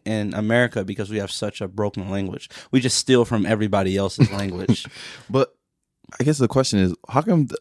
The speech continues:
Speaker 2: the spelling bees are only for kids? Is it just 'cause it's a kid school activity? There's not, like, adult, there's not, like, an adult, uh, spelling bee.
Speaker 1: I feel like, yeah, I feel like the adult spelling bee will go too, go too far.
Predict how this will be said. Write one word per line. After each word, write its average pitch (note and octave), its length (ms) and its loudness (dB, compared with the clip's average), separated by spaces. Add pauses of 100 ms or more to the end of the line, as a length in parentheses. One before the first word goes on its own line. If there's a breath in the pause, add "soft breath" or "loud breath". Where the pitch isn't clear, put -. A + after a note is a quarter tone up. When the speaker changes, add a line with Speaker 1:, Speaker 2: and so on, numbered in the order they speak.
Speaker 2:
the F#2+ 120 2
spelling G#2+ 340 4
bees F#2+ 180 2
are E2+ 100 4
only E2+ 280 4
for - 180 -10
kids? - 540 -8 (840)
Is F#2 100 0
it G2+ 60 2
just G2+ 180 2
'cause G2 140 4
it's F2+ 100 0
a F2 60 0
kid G2 480 0
school G2 340 2
activity? G2 640 2
There's F#2+ 180 0
not, G#2+ 120 6
like, G2 140 0
adult, E2+ 460 2 (600)
there's A2+ 120 -2
not, B2+ 100 4
like, A2 140 2
an F#2 60 4
adult, F2+ 580 2
uh, F2+ 280 -2
spelling F2 340 2
bee. E2 320 -4
Speaker 1:
I B2 60 -2
feel E3 160 0
like, D3 200 2
yeah, B2+ 200 0
I G#2+ 40 0
feel C#3+ 160 0
like C3+ 120 0
the B2+ 100 2
adult A#2+ 320 2
spelling A2 280 2
bee G#2+ 120 2
will F#2+ 140 -2
go G#2 180 2
too, G#2 340 0 (460 soft breath)
go B2 100 6
too B2 160 0
far. G#2 500 2